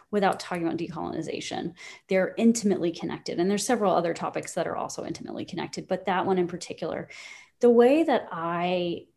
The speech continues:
think of decolonization is if our narratives, everything, everything from the psychological things I'm talking about all come from basically white men.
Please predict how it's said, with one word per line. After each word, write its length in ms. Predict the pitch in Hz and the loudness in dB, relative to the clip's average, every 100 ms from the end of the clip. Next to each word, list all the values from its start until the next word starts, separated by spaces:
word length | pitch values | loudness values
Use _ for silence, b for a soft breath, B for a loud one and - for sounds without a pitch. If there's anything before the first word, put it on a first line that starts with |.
| - | -20
think 340 | - 202 196 | -2 0 2
of 160 | 190 175 | 0 0
decolonization 1300 | 185 - 185 180 175 175 175 175 - 185 175 175 170 B B B _ | -6 -6 -2 2 2 0 -2 -4 -2 0 2 0 -4 B B B _
is 680 | - 208 196 196 190 185 - - _ _ _ | 4 6 6 4 2 0 -4 -10 _ _ _
if 600 | - 302 330 330 - - - - | 0 4 6 4 2 -16 -16 -2
our 300 | 220 226 233 | 2 4 6
narratives, 840 | 233 214 190 185 170 165 - - - | 6 6 4 2 2 0 -2 -8 -4
everything, 640 | 247 262 302 277 233 226 220 - | 0 2 2 2 2 2 0 -2
everything 320 | 330 359 349 285 | 2 4 6 6
from 140 | 247 | 6
the 80 | 185 | 4
psychological 960 | - 262 285 254 220 208 214 220 202 190 | 2 0 2 4 4 4 2 2 2 2
things 280 | 202 208 | 2 2
I'm 160 | 202 185 | 4 2
talking 420 | - 185 - 175 | 0 -4 0 0
about 280 | 165 151 - | 0 -2 -6
all 160 | - 240 | -4 -4
come 300 | 277 233 202 | -4 -2 -2
from 400 | 202 190 180 - - - 190 | -2 -2 -2 -4 -10 -2 4
basically 640 | 233 233 233 233 233 185 170 | 8 6 4 -2 -2 -2 -2
white 300 | 170 175 - | -2 -2 -4
men. 300 | - - | -6 -6